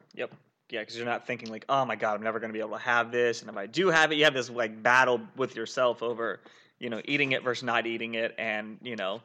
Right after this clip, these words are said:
they're both bad to you. And it, I don't think it creates a good environment, um, in your own head. So.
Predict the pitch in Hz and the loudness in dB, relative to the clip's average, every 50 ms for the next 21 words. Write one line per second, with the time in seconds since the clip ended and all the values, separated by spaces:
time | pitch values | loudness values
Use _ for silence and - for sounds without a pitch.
0 | _ _ _ _ - 147 139 117 139 139 143 143 139 143 117 127 120 117 120 120 | _ _ _ _ 2 2 2 4 6 6 6 6 4 2 4 6 6 6 6 4
1 | 120 - - 120 113 113 110 110 110 113 110 104 113 110 117 123 127 120 120 117 | 2 -2 -8 -8 -6 -6 -4 -4 -2 -2 -2 -2 0 0 0 0 -2 -4 -6 -8
2 | - 110 - - 120 113 110 - 107 110 110 110 104 107 107 107 107 107 110 107 | -8 -8 -6 -4 -4 -4 -4 -4 -6 -6 -6 -6 -4 -2 -2 -2 -2 -2 -4 -8
3 | 104 - _ _ _ _ _ _ _ _ _ - 110 110 101 104 104 107 110 107 | -10 -12 _ _ _ _ _ _ _ _ _ -6 -4 -4 -4 -4 -6 -6 -6 -6
4 | 107 104 101 101 104 113 101 98 92 101 - - 110 98 95 104 | -4 -4 -6 -6 -4 -4 -4 -4 -4 -6 -6 -6 -4 -4 -4 -6